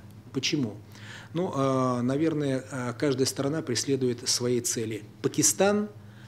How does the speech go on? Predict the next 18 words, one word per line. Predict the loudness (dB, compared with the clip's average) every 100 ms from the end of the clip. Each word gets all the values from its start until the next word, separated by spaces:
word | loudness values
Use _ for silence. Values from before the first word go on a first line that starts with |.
| -14 -2
а, | 2 2 2 -2
он | -4
хотел | -4 -2 2 0
бы, | 0 -2 -4
чтобы | -4 -2 0 0 -2
к | -2
власти | 0 0 -4
пришли | -6 -4 -2 -2
вновь | -2 -4 -2 -2
талибы. | -2 -2 -2 -6 -12 -12 -8
Это | -8 -4
понятно | -2 -2 -2 -6
почему, | -6 -4 -2 -4
потому | -4 -6 -6
что, | -4 -6 -8 -14 -18 -16 -6
э, | -4 -2
они | 2 2
подтвердили | 2 -4 0 2 2 2 0 2 -2